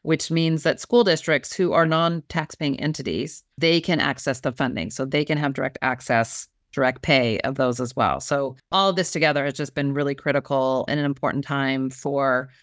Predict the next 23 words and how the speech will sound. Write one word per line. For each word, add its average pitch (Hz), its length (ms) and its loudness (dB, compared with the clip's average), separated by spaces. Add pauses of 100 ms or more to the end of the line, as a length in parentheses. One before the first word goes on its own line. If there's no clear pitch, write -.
(220)
you 151 80 -4
know, 135 80 0
for 139 220 -2
all 180 160 6
of 160 80 4
us 147 240 2
to 143 280 0
be 143 140 0
thinking 143 300 -2
about 135 180 0
electric 131 320 -4
school 143 180 -4
buses 131 640 0
and 135 320 -4
for 135 420 0 (400)
utilities 151 540 2
to - 80 -4
be 135 140 2
partnering 139 440 0
with 135 180 0
their 127 120 0
school - 240 -6
districts. - 560 -6